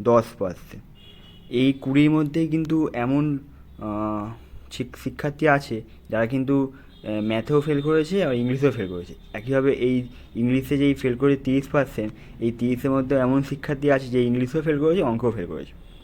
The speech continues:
তাহলে only, আহ, ম্যাথে ফেল করেছে হচ্ছে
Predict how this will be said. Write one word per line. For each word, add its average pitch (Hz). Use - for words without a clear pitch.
তাহলে 123
only, 147
আহ, 107
ম্যাথে 120
ফেল 147
করেছে 151
হচ্ছে 156